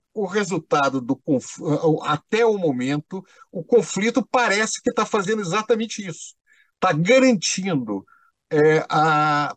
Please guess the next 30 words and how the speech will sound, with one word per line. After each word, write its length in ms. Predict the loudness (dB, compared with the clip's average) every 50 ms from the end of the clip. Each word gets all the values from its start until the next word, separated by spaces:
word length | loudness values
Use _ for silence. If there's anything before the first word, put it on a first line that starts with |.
| _
presença 520 | 0 2 2 2 0 -2 -4 -4 -4 -4 -6
americana 580 | -6 -6 -10 -14 -14 _ -6 -2 0 2 2
na 100 | 4 4
Europa, 600 | 4 4 4 4 4 2 0 -4 _ -6 -6 -6 -6 _ _ _ _ _ -2
é, 320 | 0 2 2 2 2 0 -4 _ _ _ _ _
que, 320 | -20 -4 0 0 0 0 0
de 100 | -2 -2
certa 320 | -2 -2 -2 0 0 0
maneira, 420 | 2 2 2 2 2 2 2 2 0 -2 _ -2
a, 400 | -2 0 0 0 -2 -4 -4 -4
a, 220 | -4 -4 -4 -2
a 60 | -2
influência 440 | -2 -2 -2 -6 -8 -8 -6 -6 -8
americana 400 | -8 -8 -10 -10 -6 -4 -4 -2
na 120 | 0 2 4
Europa 340 | 4 4 2 2 -2 -6 -16 _
co-, 220 | _ -4 -4 -4 -4
dava 400 | -6 -6 -2 0 2 2 2 0
sinais 800 | -2 -4 -6 -6 -4 -2 0 0 0 0 -2 -4 -6 -8 -10 -12 _ _ -20 _ _
de 100 | -8 -6
estar 280 | -6 -2 2 4 4 4
sendo 320 | 2 0 -4 -6 -4 -4
esvaziada, 800 | -2 2 2 2 4 4 4 2 4 4 2 0 -2 -2 -6 -6 -8 -12 -20 -20 _ _ _ _ _
com 400 | -12 -10 -8 -6 -2 0 2 2 2
a 140 | 2 2 4
maior 280 | 4 6 6 4 4 2
integração 680 | 0 -2 0 0 2 2 2 0 0 -4 -6 -8 -6
com 120 | -2 0 0
a 60 | 0
Rússia 600 | 0 -2 -6 -6 -6 -6 -6 -8 -8 -8 -8 -8